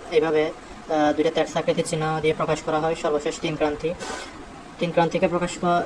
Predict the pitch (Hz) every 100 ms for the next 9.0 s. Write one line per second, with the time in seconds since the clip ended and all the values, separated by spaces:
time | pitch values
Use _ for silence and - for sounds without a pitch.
0 | - - 175 175 160 160 180 165 160 170
1 | 160 190 196 165 160 170 - 160 156 156
2 | 151 160 165 165 175 185 170 160 156 156
3 | 151 151 170 165 151 - 143 143 - 160
4 | 160 147 156 156 165 156 151 151 151 147
5 | 147 147 139 - - - - 160 165 185
6 | 180 165 156 156 165 165 156 165 165 151
7 | 165 151 151 151 - 156 160 151 147 147
8 | 170 156 156 170 - - - 156 151